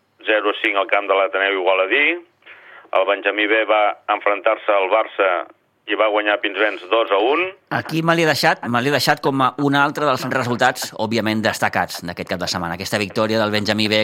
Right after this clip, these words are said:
Speaker 2: contra el Barça dos a un. Sí, senyor.
Speaker 1: Aviam, no li vull treure mèrit a, a aquesta victòria perquè la té, però,
Speaker 2: Mm.
Speaker 1: diguem, el Barça era un equip prebenjamí,
Speaker 2: Mm.
Speaker 1: en la seva totalitat, però que, nanos que la juguen molt bé ja.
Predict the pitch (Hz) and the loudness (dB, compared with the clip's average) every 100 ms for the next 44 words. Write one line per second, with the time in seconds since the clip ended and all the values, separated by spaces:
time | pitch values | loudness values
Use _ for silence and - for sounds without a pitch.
0 | 113 107 101 101 107 110 104 95 95 85 | 0 -2 0 2 0 0 -2 0 -2 -4
1 | 87 - _ - 98 92 85 - - - | -10 -16 _ -12 -6 -4 -4 -8 -14 -18
2 | - - - - 104 92 95 113 117 117 | -18 -18 -18 -2 0 0 2 2 2 0
3 | 110 110 107 107 107 113 - 104 98 92 | 2 2 2 2 2 0 2 2 4 2
4 | 87 87 82 80 78 87 87 82 98 - | 2 2 2 0 0 2 2 0 -2 0
5 | 95 82 - 110 117 - 80 80 78 98 | -2 -2 0 0 0 0 0 0 2 0
6 | 104 - - 78 90 80 78 76 76 82 | 0 -2 -2 -2 0 0 0 0 2 0
7 | - 92 85 85 82 80 80 80 82 87 | 0 0 2 0 -4 -8 -6 -2 -2 -2
8 | - 87 85 82 82 90 117 - - 107 | -2 0 0 0 -2 0 -2 -4 -8 -4
9 | 98 131 78 - 82 - - 85 80 85 | -2 -4 -6 -4 -2 -2 -2 0 0 0
10 | 95 95 85 76 - 85 85 82 78 - | 0 2 2 0 -2 -6 -4 -4 -4 -2
11 | 80 82 82 82 85 85 85 117 92 107 | -2 0 -4 -2 0 2 2 2 2 2